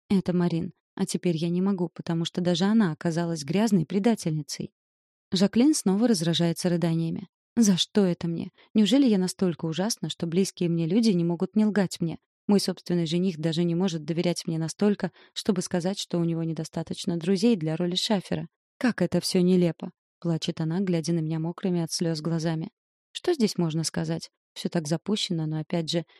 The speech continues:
не думаю, что это то, что она хочет услышать. Хм, это не очень хорошо, но и не самое худшее, что может сделать парень. Кроме того, что Тома зовут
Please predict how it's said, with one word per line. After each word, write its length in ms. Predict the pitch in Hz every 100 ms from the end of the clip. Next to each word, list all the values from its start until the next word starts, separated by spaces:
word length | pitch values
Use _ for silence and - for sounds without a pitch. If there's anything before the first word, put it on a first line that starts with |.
| _
не 100 | 226
думаю, 300 | 240 302 202
что 180 | 151 -
это 180 | 165 165
то, 200 | - 208
что 220 | - -
она 160 | 156 156
хочет 380 | - 170 - 196
услышать. 520 | - 175 156 - - _ _ _ _ _ _ -
Хм, 280 | 220 165 - _ _ _
это 240 | 202 208 262
не 120 | 294
очень 280 | 196 - 175
хорошо, 420 | - 165 - 165
но 120 | 160
и 40 | 165
не 120 | 165
самое 340 | - 170 170
худшее, 400 | 160 254 - 170
что 180 | 160 170
может 300 | 165 165 160
сделать 400 | - 180 202 -
парень. 320 | 240 180 175 - _ _ _ _
Кроме 280 | - 294 294
того, 280 | - 151 185
что 260 | - 180 165 -
Тома 340 | 196 185 156
зовут 400 | 147 160 156 -